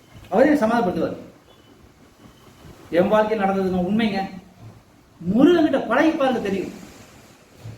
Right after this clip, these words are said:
அதே மாதிரி எல்லா தெய்வமும், எந்த தெய்வமும் உங்களை கைவிடாது.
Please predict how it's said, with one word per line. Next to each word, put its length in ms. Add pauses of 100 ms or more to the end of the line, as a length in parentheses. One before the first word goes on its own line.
(1700)
அதே 280
மாதிரி 200
எல்லா 140
தெய்வமும், 560 (680)
எந்த 440
தெய்வமும் 760
உங்களை 220
கைவிடாது. 420